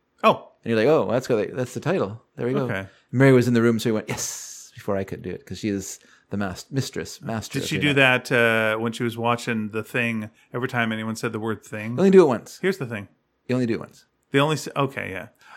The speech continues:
Speaker 1: Uh,
Speaker 2: No, no,
Speaker 1: I
Speaker 2: I mean, you only do
Speaker 1: You
Speaker 2: the
Speaker 1: only do
Speaker 2: yes
Speaker 1: it once.
Speaker 2: once,
Speaker 1: Yeah, you
Speaker 2: yeah.
Speaker 1: only
Speaker 2: Once
Speaker 1: say it
Speaker 2: it's been
Speaker 1: once.
Speaker 2: said.
Speaker 1: That's the Penn and Teller rules.
Speaker 2: That's the Penn and Teller
Speaker 1: Or
Speaker 2: rule,
Speaker 1: just the
Speaker 2: yeah.
Speaker 1: Penn rules.
Speaker 2: I
Speaker 1: Teller
Speaker 2: know.
Speaker 1: doesn't, Penn, Teller doesn't go to that shit. Teller stays home and looks at art and, like, plays classical music.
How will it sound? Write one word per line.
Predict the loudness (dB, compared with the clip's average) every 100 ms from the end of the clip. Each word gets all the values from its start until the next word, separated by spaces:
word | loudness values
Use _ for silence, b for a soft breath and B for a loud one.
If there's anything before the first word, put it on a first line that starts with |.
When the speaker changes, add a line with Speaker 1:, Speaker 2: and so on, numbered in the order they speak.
| B
Speaker 1:
Uh, | 0 2 6
Speaker 2:
No, |
no, | 6
Speaker 1:
I |
Speaker 2:
I | 6
mean, | 4 4
you | 6 6
only | 4 2
do | 4
Speaker 1:
You | 4
Speaker 2:
the | 6
Speaker 1:
only | 4
do | 4
Speaker 2:
yes | 2
Speaker 1:
it |
once. | 2
Speaker 2:
once, | 0 0
Speaker 1:
Yeah, | 0
you | 0
Speaker 2:
yeah. |
Speaker 1:
only | -2 -2
Speaker 2:
Once | -2
Speaker 1:
say |
it | -2
Speaker 2:
it's |
been | -2
Speaker 1:
once. | -2
Speaker 2:
said. | 2
Speaker 1:
That's | 2 2 -2
the | 0 0
Penn | -2 -2 -2
and | -2 -4
Teller | -2 -2 -4
rules. | -6 -8 -8 -4
Speaker 2:
That's | -4 -4
the |
Penn | -6 -4
and | 0
Teller | 2
Speaker 1:
Or |
Speaker 2:
rule, | 4
Speaker 1:
just | 2 0
the | -4
Speaker 2:
yeah. |
Speaker 1:
Penn | 0 -2 0
rules. | -4 -6 -8 -16
Speaker 2:
I | B B B
Speaker 1:
Teller | 4 6 8
Speaker 2:
know. |
Speaker 1:
doesn't, | 8 4 -2
Penn, | -4 -2
Teller | 2 2 4
doesn't | 2 0
go | 2 2
to | 2
that | -2 -4
shit. | -2 0 -2 -4 _ b b
Teller | 2 4 4
stays | 2 0 2
home | 0 0
and | -2 -4
looks | -4 -4
at | 4
art | 4 4 -2
and, | -4 -2
like, | 0 -2 2
plays | 2 4
classical | 6 6 4 2 0
music. | 0 -2 -4